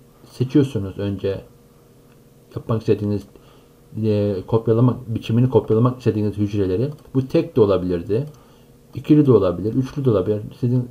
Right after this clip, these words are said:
zevkinize bağlı. Ben ikili seçiyorum mesela.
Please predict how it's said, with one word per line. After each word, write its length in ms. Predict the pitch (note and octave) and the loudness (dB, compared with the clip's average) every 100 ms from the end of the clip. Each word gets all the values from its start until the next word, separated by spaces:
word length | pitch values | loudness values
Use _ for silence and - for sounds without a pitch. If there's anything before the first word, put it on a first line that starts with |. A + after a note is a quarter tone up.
| A#2+ | -4
zevkinize 580 | A#2 A2+ A#2 A2+ A2 F2+ | 0 0 0 0 0 -2
bağlı. 260 | E2+ B2+ | -4 -4
Ben 100 | D3+ | -2
ikili 220 | C3+ D#3 | -2 -2
seçiyorum 400 | C#3+ - - F2+ | -2 -2 -4 -4
mesela. 480 | F2 - F#2+ C3 F3+ | -6 -8 -6 -6 -8